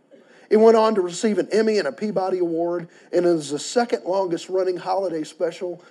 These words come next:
on T V behind Rudolph the Red-Nosed Reindeer. Uh, Vince Guaraldi's jazz soundtrack has sold more than three million copies.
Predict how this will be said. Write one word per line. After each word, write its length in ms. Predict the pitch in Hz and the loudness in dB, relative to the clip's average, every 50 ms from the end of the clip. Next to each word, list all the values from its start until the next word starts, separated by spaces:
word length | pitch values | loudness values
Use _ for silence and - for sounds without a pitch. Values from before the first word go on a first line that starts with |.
| - _ | -16 _
on 260 | - 165 170 165 165 | -8 -6 -6 -6 -8
T 240 | 170 - - 185 180 | -10 -10 -10 -8 -8
V 220 | 170 165 175 175 165 | -6 -4 -4 -4 -4
behind 420 | 151 151 - 170 156 151 147 131 | -6 -6 -6 -6 -8 -8 -6 -4
Rudolph 300 | 156 156 165 160 160 156 | -4 -2 -2 -4 -6 -6
the 80 | - 143 | -6 -6
Red-Nosed 400 | 143 151 151 147 151 147 143 139 | -4 -4 -4 -6 -8 -10 -12 -12
Reindeer. 400 | 135 123 113 95 - 80 - _ _ _ _ _ _ _ _ _ _ _ _ _ _ _ _ _ _ _ _ _ _ _ _ - | -12 -12 -12 -14 -18 -20 -20 _ _ _ _ _ _ _ _ _ _ _ _ _ _ _ _ _ _ _ _ _ _ _ _ -2
Uh, 240 | 170 156 147 139 - - | 0 0 0 -2 -6 -4
Vince 280 | 156 165 214 220 220 - | 2 4 4 4 4 2
Guaraldi's 520 | - 180 180 196 202 214 202 170 170 160 | 0 4 4 6 6 4 2 0 -2 -4
jazz 340 | - 143 196 190 196 196 190 | -2 0 2 2 2 0 -2
soundtrack 720 | - - 196 196 202 202 196 - 196 190 190 180 - - - _ - - _ - | -4 -4 -2 -2 -2 -4 -6 -6 -4 -4 -4 -4 -6 -10 -16 _ -20 -10 _ -2
has 160 | 170 165 - | 0 0 2
sold 280 | - 202 196 196 180 165 | 4 6 6 6 4 4
more 200 | 170 190 196 185 | 2 2 2 2
than 120 | 160 139 | 0 -4
three 300 | 131 - 175 190 208 208 | -6 -6 -6 -4 -4 -2
million 400 | 190 185 190 196 180 165 151 139 | 0 0 2 2 0 -2 -2 -4
copies. 560 | - - 185 185 190 190 208 208 208 196 - | -6 -6 -4 -4 -4 -6 -8 -10 -10 -12 -16